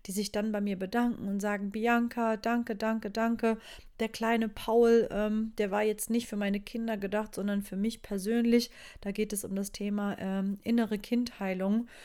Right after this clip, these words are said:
Und ich freue mich, weil es ist eigentlich egal, welches Herz der kleine Paul berührt oder wenn,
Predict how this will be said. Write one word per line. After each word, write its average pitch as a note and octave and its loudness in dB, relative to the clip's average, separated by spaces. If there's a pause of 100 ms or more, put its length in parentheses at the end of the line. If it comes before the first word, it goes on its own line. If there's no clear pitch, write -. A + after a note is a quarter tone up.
(240)
Und G#3 -2
ich - -4
freue B3 6
mich, A3+ 4
weil G#3 2
es G#3 -2
ist G#3 -8
eigentlich A3 -2
egal, G#3 0
welches G#3+ 0
Herz G#3 -2 (220)
der G#3 -4
kleine G3+ -2
Paul G3+ -2
berührt G#3+ 0
oder G3 -2
wenn, G#3+ 0